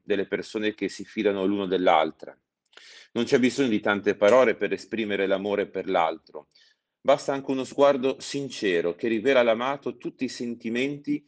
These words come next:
che nutre il cuore dell'amante. Non uno sguardo ricco di aspettative,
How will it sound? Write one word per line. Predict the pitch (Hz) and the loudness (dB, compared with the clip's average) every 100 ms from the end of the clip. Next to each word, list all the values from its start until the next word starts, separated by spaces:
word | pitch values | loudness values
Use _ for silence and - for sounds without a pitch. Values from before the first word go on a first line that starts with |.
| _ _ | _ _
che | - 110 | -2 0
nutre | 131 - 127 | 0 0 0
il | 113 | 0
cuore | - 113 110 | 4 6 6
dell'amante. | 104 104 101 78 73 78 - - _ _ _ _ _ _ _ | 4 2 2 -2 -6 -12 -12 -14 _ _ _ _ _ _ _
Non | - 139 131 | -6 -2 0
uno | 113 104 104 | 0 -2 -2
sguardo | 98 90 110 107 95 98 - - | -4 2 4 4 4 0 0 -2
ricco | 104 117 - 104 | -2 -2 -2 -2
di | 92 | -2
aspettative, | - 101 - 90 - 90 85 78 76 | -2 -6 -4 -8 -6 -4 -2 -2 -2